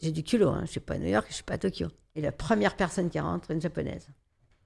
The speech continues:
Et vous êtes où à Tokyo ? » Je dis, « Ben, je suis nulle part. » Je lui dis, « Vous ? » « Moi, je suis le grand magasin Seibu. »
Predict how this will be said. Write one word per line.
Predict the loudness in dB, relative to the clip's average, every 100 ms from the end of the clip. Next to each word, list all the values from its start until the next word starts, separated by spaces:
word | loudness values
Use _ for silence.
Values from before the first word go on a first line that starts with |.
| -8
Et | 4
vous | 10 10
êtes | 12 12
où |
à | 12
Tokyo ? » | 12 12 12 12 10
Je |
dis, « | 4 4
Ben, | 4
je | 4
suis | 4 4
nulle | 4 6
part. » | 6 6 0 -2
Je | 4
lui | 6
dis, « |
Vous ? » « | 8 6 6 6
Moi, | 6
je | 8
suis | 8 10
le | 10
grand | 10 8
magasin | 10 10 10 10
Seibu. » | 8 8 8 8